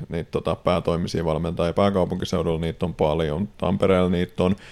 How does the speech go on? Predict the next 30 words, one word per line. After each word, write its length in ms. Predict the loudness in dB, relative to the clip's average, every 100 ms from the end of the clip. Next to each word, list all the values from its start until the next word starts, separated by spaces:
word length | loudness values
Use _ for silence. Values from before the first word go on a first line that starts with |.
| -18 -2
Nyt 140 | 0
mä 100 | 2
katsoin, 260 | 2 2 2
että 120 | 2
kupsin 420 | 0 0 0 0
junioritoiminnassa 960 | 2 2 2 2 2 2 2 0 0 0
oli, 220 | 0 0 -2
oli 200 | -2 2
laitettu 360 | 2 0 -2 -2
kaikki 420 | 0 0 0 0
uusiksi, 360 | 0 -2 -4
siellä 240 | -2 0 0
on 140 | -4 -8 -6
paljon 260 | 0 2 2
päätoimisia, 720 | 2 2 2 0 0 0 -2 -4 -16 -20 -20 -4
kuulemma 340 | 2 4 4
ihan 200 | 2 0 2
Oulu-, 320 | 4 6 6
Oulussa 440 | 6 8 6 4 0
asti 220 | 0 -2
esimerkiksi 520 | -2 -2 -4 -6 -6
on 60 | -4
kans 200 | -4 -2
päätoimisia, 640 | 0 0 0 0 0 -2
mutta 160 | -2 2
tää 100 | 4
on 140 | 4
jotenkin 300 | 4 0 0
tämmönen 340 | 0 2 4
musta 420 | 4 2 0 0